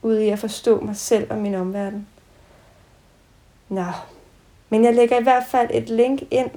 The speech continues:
øhm, til min kalender, så du selv kan gå ind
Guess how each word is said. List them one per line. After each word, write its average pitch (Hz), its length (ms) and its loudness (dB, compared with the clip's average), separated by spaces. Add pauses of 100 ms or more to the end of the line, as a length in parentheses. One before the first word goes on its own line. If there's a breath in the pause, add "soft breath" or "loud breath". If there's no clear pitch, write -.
(340)
øhm, 208 520 -4
til 220 160 -4
min 196 120 0
kalender, 247 380 0 (400 soft breath)
så - 220 0
du 226 420 2
selv 302 240 -2
kan 233 120 -2
gå 214 100 0
ind 220 160 -2